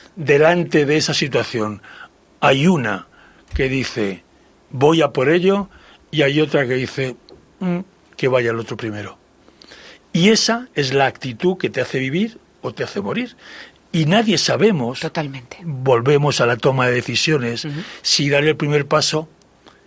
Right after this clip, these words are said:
Speaker 1: es bueno o puede ser malo. Pero das el primer
Speaker 2: Pero lo
Speaker 1: paso
Speaker 2: das,
Speaker 1: y
Speaker 2: eso
Speaker 1: es
Speaker 2: es.
Speaker 1: tu primer paso.
Speaker 2: Eso es.
Speaker 1: Y es tu vida. Entonces, por eso con la edad nos vamos haciendo más selectivos.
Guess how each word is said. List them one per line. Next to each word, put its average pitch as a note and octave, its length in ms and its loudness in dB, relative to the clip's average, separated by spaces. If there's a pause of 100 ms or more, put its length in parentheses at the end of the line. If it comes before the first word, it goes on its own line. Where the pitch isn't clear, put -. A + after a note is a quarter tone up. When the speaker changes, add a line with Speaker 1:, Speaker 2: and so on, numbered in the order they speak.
(240)
Speaker 1:
es C#3 160 2
bueno D3 360 0 (920)
o A#2 160 0
puede A2 280 0
ser C3 220 -2
malo. G#3 360 0 (460)
Pero A3 220 2
das A3 220 0
el G3+ 80 2
primer F#3 220 4
Speaker 2:
Pero F3+ 120 6
lo G3+ 80 8
Speaker 1:
paso F3 200 6
Speaker 2:
das, - 340 0
Speaker 1:
y F#3 80 2 (100)
Speaker 2:
eso E3+ 180 4
Speaker 1:
es - 40 -8
Speaker 2:
es. - 340 -8
Speaker 1:
tu B3 180 4
primer D3 420 4
paso. - 380 2
Speaker 2:
Eso F3+ 280 -4
es. C3+ 100 -14
Speaker 1:
Y E3+ 100 6
es G3+ 140 4
tu F#3 140 4
vida. F3 320 4
Entonces, E3 280 0
por E3 160 2
eso F3+ 200 0
con C#3+ 160 0
la C3 80 2
edad D3 180 2
nos C#3+ 100 0
vamos C#3 180 2
haciendo C#3 340 -2
más A2+ 160 -2
selectivos. C#3+ 880 0